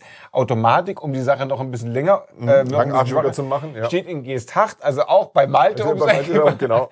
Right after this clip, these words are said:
Speaker 1: <laughs> Alles nördlich von Frankfurt ist ja bei Malte ums Eck. Ähm, und ich würd noch gucken, ob er tüv hat. Er hat neuen tüv, sehr schön. Und dann gucken wir uns jetzt noch schnell an, den wunderbaren Wagen.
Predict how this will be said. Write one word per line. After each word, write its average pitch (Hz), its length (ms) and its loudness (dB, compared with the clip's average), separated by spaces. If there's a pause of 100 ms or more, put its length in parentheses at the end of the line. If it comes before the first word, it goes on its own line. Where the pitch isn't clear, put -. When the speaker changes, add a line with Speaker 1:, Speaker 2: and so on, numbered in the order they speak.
(120)
Speaker 1:
<laughs> - 120 -14 (160)
Alles 202 180 -2
nördlich 170 300 2
von 151 140 -8
Frankfurt 160 340 -4
ist 147 80 -6
ja 147 60 -4
bei 123 140 -2
Malte 131 300 0
ums 113 160 -14
Eck. 214 200 -8 (760)
Ähm, 143 480 4
und 151 200 -10
ich 139 80 -8
würd 143 120 -8
noch 139 100 -6
gucken, 160 200 -10
ob 127 60 -8
er 131 80 -6
tüv 202 220 -6
hat. 196 280 0 (1500)
Er 135 200 4
hat 123 180 -2
neuen 127 300 0
tüv, 107 220 -6
sehr 120 240 0
schön. 107 180 -6 (220)
Und 151 120 -8
dann 170 80 -2
gucken 214 180 -2
wir 190 40 0
uns 156 120 -4
jetzt 143 160 -10
noch 120 120 -6
schnell 107 200 -6
an, 180 180 -8
den 202 180 -6
wunderbaren 156 480 0
Wagen. 151 320 2